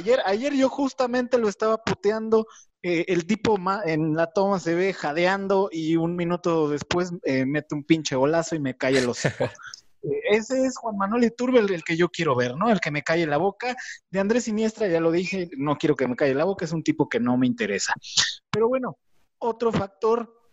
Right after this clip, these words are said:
Speaker 1: importantísimo y del que se sigue hablando después de varias jornadas es Alfredo Talavera, el mejor portero en la liga, sin duda alguna.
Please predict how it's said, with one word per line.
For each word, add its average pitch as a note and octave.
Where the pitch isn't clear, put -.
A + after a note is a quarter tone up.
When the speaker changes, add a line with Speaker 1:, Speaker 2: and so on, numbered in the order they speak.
Speaker 1:
importantísimo F#3+
y F#3+
del E3+
que E3
se E3
sigue G#3
hablando G3
después F#3+
de E3
varias F3
jornadas F3
es F3
Alfredo E3
Talavera, A#2
el D#3+
mejor E3
portero A3
en F#3+
la E3+
liga, G3
sin C3+
duda D3
alguna. C3